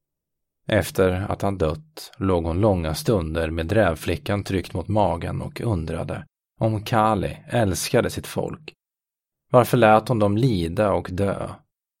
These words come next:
Hon och hennes far hade samma själ. En som längtade efter frihet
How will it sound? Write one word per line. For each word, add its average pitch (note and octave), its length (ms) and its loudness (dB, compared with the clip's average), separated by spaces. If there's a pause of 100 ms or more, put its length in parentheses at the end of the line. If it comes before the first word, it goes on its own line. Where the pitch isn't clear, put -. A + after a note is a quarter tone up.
(1000)
Hon D#2+ 280 -4
och D#2+ 160 -6
hennes F#2+ 280 -2
far D#2 320 2
hade D2+ 280 -2
samma F#2 360 -4
själ. - 520 -4 (600)
En F#2+ 220 0
som G2 200 4
längtade G#2 680 4
efter - 180 -4
frihet D#2+ 960 -2